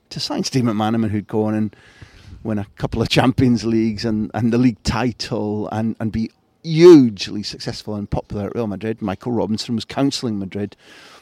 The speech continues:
that this was the right time, this was the right move, that in both an economic and sporting ter-, and I was given the story.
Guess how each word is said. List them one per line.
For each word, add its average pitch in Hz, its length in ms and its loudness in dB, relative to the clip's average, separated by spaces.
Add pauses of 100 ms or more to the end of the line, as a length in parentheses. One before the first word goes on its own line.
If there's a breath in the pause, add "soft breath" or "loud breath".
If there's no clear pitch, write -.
(120 loud breath)
that 127 80 -6
this - 240 -6
was 117 160 -4
the 113 100 -6
right 104 240 -4
time, 110 320 -8
this 107 200 -8
was 95 140 -14
the 104 100 -6
right 110 280 -2
move, 104 380 -4
that 98 180 -8 (120)
in 110 140 -10
both 107 280 -8
an 104 80 -4
economic 104 460 -6
and 104 80 -8
sporting 110 400 -6
ter-, - 160 -14
and 127 100 -4
I 143 60 -2
was 160 140 -8
given 160 260 -6
the 139 60 -6
story. - 420 -10